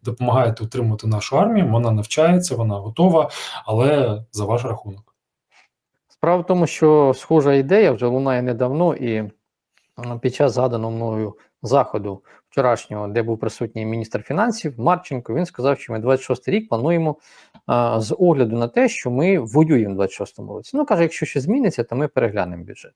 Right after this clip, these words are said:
Speaker 2: І наголошує, що нам потрібно зовнішнє фінансування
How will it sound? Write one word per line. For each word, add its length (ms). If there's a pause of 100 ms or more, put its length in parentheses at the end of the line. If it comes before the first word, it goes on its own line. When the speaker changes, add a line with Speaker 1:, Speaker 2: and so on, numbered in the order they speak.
(520)
Speaker 2:
І 80
наголошує, 540
що 160
нам 180
потрібно 460
зовнішнє 440
фінансування 680